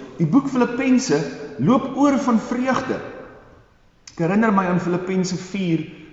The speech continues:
vers vier wat sê, "Verbly julle in die Here." Ek herhaal, "Verbly julle." Hoe is dit moontlik? Hoe is dit moontlik om so kalm te wees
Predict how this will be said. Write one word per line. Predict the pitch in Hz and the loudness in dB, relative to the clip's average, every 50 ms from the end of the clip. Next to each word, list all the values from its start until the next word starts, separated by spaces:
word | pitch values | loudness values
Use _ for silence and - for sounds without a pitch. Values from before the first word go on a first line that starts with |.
| - | -10
vers | - 170 160 165 165 - - | -4 -2 -2 -2 -2 -4 -6
vier | - 202 196 180 170 | -4 -2 -2 0 0
wat | 165 165 - - | -2 -4 -4 -2
sê, | 175 170 165 | -2 -2 0
"Verbly | - 170 160 135 98 101 143 170 - - 320 262 226 | 0 -2 -4 -2 2 4 4 6 6 4 4 4 4
julle | 208 180 180 165 135 | 4 4 2 2 0
in | 156 143 | 0 0
die | 139 143 113 110 113 | 0 0 0 0 0
Here." | 107 95 92 87 80 - - - - - - - - | 0 -2 -4 -6 -8 -12 -16 -18 -20 -20 -20 -18 -16
Ek | 170 165 - | -12 -8 -4
herhaal, | 208 190 143 - - 160 185 175 147 117 - - - - - - - | -4 -2 -2 -2 0 2 2 2 2 0 0 -4 -6 -10 -12 -14 -14
"Verbly | - - 165 139 113 104 131 147 165 175 | -10 -8 -8 -6 -4 -4 -2 0 0 2
julle." | 147 123 110 92 85 - - - - - - _ _ _ _ _ _ _ _ _ _ _ _ _ _ _ _ _ _ _ _ _ _ _ _ _ _ _ _ _ _ _ _ _ _ _ _ - | 2 0 0 -2 -4 -10 -14 -18 -20 -20 -20 _ _ _ _ _ _ _ _ _ _ _ _ _ _ _ _ _ _ _ _ _ _ _ _ _ _ _ _ _ _ _ _ _ _ _ _ -8
Hoe | 240 302 330 | -4 -4 -4
is | 311 - | -4 -4
dit | - - 214 - | -6 -6 -4 -2
moontlik? | 151 143 156 180 180 170 143 107 90 80 - - - - - - - - - _ _ _ _ _ _ _ _ _ _ _ _ _ _ _ _ _ _ _ _ _ _ _ _ _ _ _ _ _ _ _ _ _ _ _ | 0 2 2 2 2 0 -2 -4 -6 -8 -10 -16 -18 -20 -20 -20 -20 -20 -20 _ _ _ _ _ _ _ _ _ _ _ _ _ _ _ _ _ _ _ _ _ _ _ _ _ _ _ _ _ _ _ _ _ _ _
Hoe | - 202 277 320 | -4 0 2 2
is | 294 233 - | 2 2 0
dit | 254 247 - - | -4 -4 0 2
moontlik | 170 151 151 190 240 240 - 226 - - | 2 4 6 6 4 4 4 0 0 2
om | 214 196 | 0 0
so | - - - 277 269 - - - - | 0 -2 -2 -2 -2 -4 -6 -8 -4
kalm | 262 262 247 269 262 233 220 - | -2 0 2 4 6 6 4 4
te | - 202 | 2 0
wees | 139 113 123 135 131 131 131 - - | -2 0 0 0 0 0 -2 -4 -6